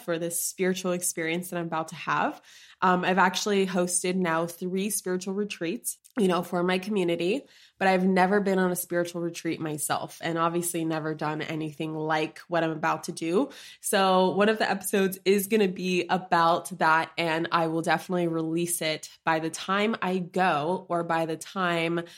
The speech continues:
at least while I'm there. And I'm also planning on turning that into a, some, somewhat of a series, at least a before and after, where I can share with you,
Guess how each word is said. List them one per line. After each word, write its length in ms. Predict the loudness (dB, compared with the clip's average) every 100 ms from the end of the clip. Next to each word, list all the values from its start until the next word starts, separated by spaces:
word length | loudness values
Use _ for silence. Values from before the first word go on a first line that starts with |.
| -20 -2
at 160 | 0 2
least 260 | 0 -2
while 320 | -2 -2 0 -2
I'm 340 | -2 -4 -6
there. 420 | -4 -4 -4 -8 -6
And 160 | -2
I'm 180 | 0 2
also 220 | 0 -2
planning 540 | -6 -6 -4 -2 -2 -6 _ -6
on 220 | -2 -2
turning 360 | 0 0 2 2
that 220 | 0 2
into 380 | 0 0 -2 -4
a, 180 | -4 -6
some, 340 | -4 -4 -4
somewhat 400 | -4 -2 0 0
of 80 | 0
a 60 | 0
series, 540 | -2 -2 2 0 2
at 140 | 0
least 240 | 0 -2 -4
a 60 |
before 380 | -6 -6 -4 -2
and 80 | 0
after, 520 | -2 -4 -4 -2 -2 -2
where 120 | 0
I 60 | 2
can 220 | 2 -2
share 260 | 0 0 0
with 180 | 0 0
you, 320 | 0 0